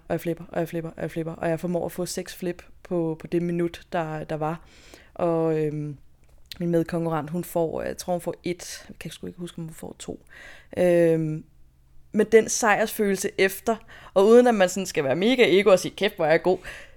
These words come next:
så havde jeg bare den der, "Det skete, det der. Shit, det skete." Og det var bare så fedt. Øhm, altså, de to events, jeg vandt det første år, dem vandt jeg til gengæld også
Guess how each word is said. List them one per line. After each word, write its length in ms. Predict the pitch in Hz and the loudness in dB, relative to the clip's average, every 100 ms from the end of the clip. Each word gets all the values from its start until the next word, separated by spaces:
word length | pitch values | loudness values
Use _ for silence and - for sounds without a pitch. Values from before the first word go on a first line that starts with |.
| - - | -20 -12
så 160 | - | 0
havde 160 | 208 208 | 6 8
jeg 100 | 254 | 10
bare 100 | 226 | 10
den 160 | 220 226 | 8 6
der, 120 | 220 - _ _ | 2 0 _ _
"Det 80 | 165 | -10
skete, 260 | - 247 320 | 0 0 2
det 100 | 214 | 4
der. 120 | 151 - - - - | 4 4 -12 -20 -18
Shit, 360 | - - - 339 - | -10 -6 -2 -2 -2
det 80 | 214 | -10
skete." 420 | - 170 170 - | -4 -2 -2 -2
Og 100 | - | -2
det 80 | 202 | 2
var 100 | 196 | 2
bare 180 | 202 208 | 2 0
så 220 | - 269 | -2 -6
fedt. 420 | 247 175 151 - - - | -4 -6 -6 -12 -16 -6
Øhm, 720 | 202 196 185 175 170 160 160 - | 0 4 4 4 2 -2 -6 -8
altså, 160 | 170 | -8
de 160 | 180 247 | -4 -2
to 340 | 240 269 247 | 0 0 0
events, 420 | 220 180 185 208 - | -2 0 -2 -2 -2
jeg 140 | 180 | 0
vandt 240 | 185 - | 0 0
det 80 | 180 | -6
første 300 | - 175 - | -2 -2 0
år, 240 | 180 175 - - - - | 0 0 -6 -20 -10 -4
dem 120 | 185 | 4
vandt 160 | 175 | 4
jeg 100 | 180 | 4
til 120 | 165 156 | -4 -4
gengæld 240 | 165 156 | -2 0
også 220 | 143 - | 0 -2